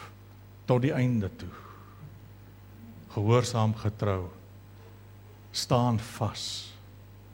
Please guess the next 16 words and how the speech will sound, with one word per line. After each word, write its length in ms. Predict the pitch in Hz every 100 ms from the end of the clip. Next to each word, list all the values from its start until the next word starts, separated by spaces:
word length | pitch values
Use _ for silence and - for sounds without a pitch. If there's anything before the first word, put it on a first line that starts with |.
| - - - - - - - - - - - - - - - - - - - - -
Vers 260 | - 107 104
sewentien 440 | 131 131 123 127
gaan 220 | 113 117 196
aan. 340 | 131 117 117 - - - - - - - - - - - - - -
"Wees 280 | 117 120
op 120 | 139 120
julle 240 | 120 110
hoede 300 | 113 117 113
dat 80 | 104
julle 120 | 110
nie 80 | 113
meegesleep 600 | 110 120 113 110 120 107
word 160 | 107 101
deur 120 | 101
dwalings 640 | 101 98 107 107 98 -
nie." 180 | 117 110